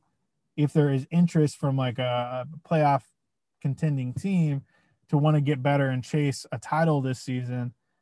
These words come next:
uh, and, and they're interested in, in going after and giving a, a couple good assets for Kelly Oubre on a s-, an expiring contract,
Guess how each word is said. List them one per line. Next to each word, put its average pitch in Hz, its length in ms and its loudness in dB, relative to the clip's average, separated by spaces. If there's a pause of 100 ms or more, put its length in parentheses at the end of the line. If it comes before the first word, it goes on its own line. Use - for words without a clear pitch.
(180)
uh, 127 320 2
and, 135 340 -2
and 131 300 -4
they're 135 160 -2
interested 147 500 -2
in, 120 240 -4
in 123 140 -4
going 131 260 0
after 131 300 -2
and 123 100 -4
giving 127 240 -2
a, - 300 -10
a 123 40 -6
couple 131 300 -2
good 123 200 -4
assets 123 520 -2
for - 140 -14
Kelly 123 300 -6
Oubre 123 500 -2 (640)
on 135 160 0
a - 20 -4
s-, - 200 -10
an - 80 -4
expiring 135 440 -2
contract, 170 560 -4